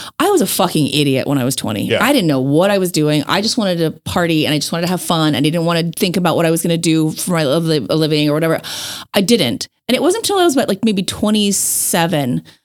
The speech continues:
Speaker 1: that I started really, like, thinking about my career. And so then I went to design school and all that stuff. And then it worked out great, you know, for, for what I do now, you know, but I don't know that I did it 'cause I was necessarily, like, super passionate about it. It was just, I went because I was good at it. And I knew that my family could use this skill to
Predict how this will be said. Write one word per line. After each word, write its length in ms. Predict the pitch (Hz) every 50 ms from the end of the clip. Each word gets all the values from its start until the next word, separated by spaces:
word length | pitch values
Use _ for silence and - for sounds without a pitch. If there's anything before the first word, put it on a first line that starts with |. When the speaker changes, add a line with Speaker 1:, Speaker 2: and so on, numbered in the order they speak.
| _ _
Speaker 1:
that 80 | 180 165
I 40 | 160
started 240 | - - 190 180 175
really, 420 | 175 170 175 180 175 175 170 170
like, 120 | 165 147 -
thinking 300 | - 170 - - 180 170
about 180 | 165 151 147
my 120 | 151 151 147
career. 400 | - - 165 160 147 151 156 -
And 160 | 131 156 -
so 100 | - 151
then 100 | 160 147
I 80 | 143 143
went 180 | 143 139 127
to 80 | - 143
design 320 | 143 143 160 156 160 160
school 240 | - - 175 156 156
and 80 | 151 143
all 80 | 139
that 100 | 143 139
stuff. 320 | - - 170 156 151 143 -
And 240 | 139 123 120 - - _ _ _ _ _ _ _ _ _ _ _ _ _ -
then 140 | - 220 247
it 40 | 247
worked 120 | 226 240 294
out 120 | 262 247
great, 280 | - 302 - - - - - -
you 80 | 277 185
know, 80 | 170
for, 200 | 165 - 196 170 160
for 120 | 165 175 170
what 140 | 165 170
I 80 | 165 165
do 160 | 165 175 160
now, 380 | 170 196 196 147 151 220 240 - - - - - - - - -
you 80 | - 294
know, 140 | 269 285 269
but 200 | 285 269 - - 254
I 60 | 262
don't 140 | 294 302 311
know 260 | 302 294 294 294 285
that 260 | 269 269 - - - _ _ _ _ _ _ _ _ _ _ _
I 80 | - 214
did 180 | 196 196 240 240
it 140 | 240 240
'cause 260 | - 226 214 202 196 -
I 160 | - 190 190 190
was 180 | 190 190 190
necessarily, 480 | 202 190 170 185 180 196 185 185 180 170
like, 180 | 165 156 -
super 520 | - - - - - - 226 214 202 202 190
passionate 400 | 190 180 214 233 - 302 330 339
about 200 | 320 339 370 415
it. 100 | 440 403
It 80 | 233 202
was 100 | 208 -
just, 160 | 190 - - -
I 60 | 185
went 260 | 170 165 180 190 196 220
because 340 | 196 - 185 180 170 - - -
I 80 | 170
was 120 | 156 147 151
good 200 | - 185 180 196
at 140 | 208 214 226
it. 160 | 233 233 -
And 120 | - 165
I 60 | 160 156
knew 220 | 156 160 160 156
that 160 | 156 143 -
my 120 | - 151 151
family 460 | - - 175 160 160 165 156 156 147
could 240 | - - 170 - 151
use 360 | 151 160 175 170 165 165 -
this 300 | - 170 160 - - - -
skill 420 | - - - 196 185 185 202 220 214
to 360 | - 196 170 165 160 156